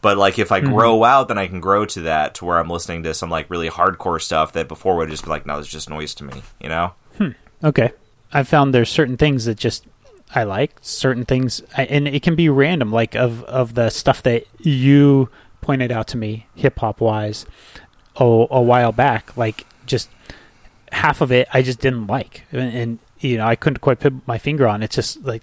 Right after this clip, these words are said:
Speaker 2: it can be as simple as, "I just don't like this guy's voice."
Speaker 1: Mm-hmm.
Speaker 2: Like, I don't like how he raps, <laughs> you know?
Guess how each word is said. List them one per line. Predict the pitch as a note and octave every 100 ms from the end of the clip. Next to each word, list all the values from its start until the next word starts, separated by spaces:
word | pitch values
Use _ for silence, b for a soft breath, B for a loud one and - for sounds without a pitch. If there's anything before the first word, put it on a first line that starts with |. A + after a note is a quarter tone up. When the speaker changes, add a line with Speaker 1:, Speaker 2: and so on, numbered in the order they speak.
| _
Speaker 2:
it | - C3+
can | C3+
be |
as | B2
simple | - C3
as, | A#2 B2
"I | C3 C#3
just | D3
don't | G#2+
like | A2 -
this | A2
guy's | - G#2 -
voice." | G#2 - -
Speaker 1:
Mm-hmm. | G2 G#2 A2+ _
Speaker 2:
Like, | B2+ B2+
I |
don't | C3+ B2+
like | A#2+ A2+
how | - A#2+
he | B2
raps, | G2 G#2+ - - - G#2+
<laughs> | -
you | G2+
know? | G#2 B2